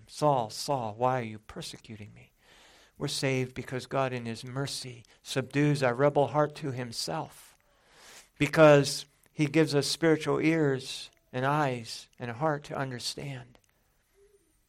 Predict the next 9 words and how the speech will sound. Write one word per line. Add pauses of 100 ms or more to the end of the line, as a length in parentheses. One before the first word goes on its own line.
(120)
because
he (340)
did
all
this (1120)
on
his
own
initiative.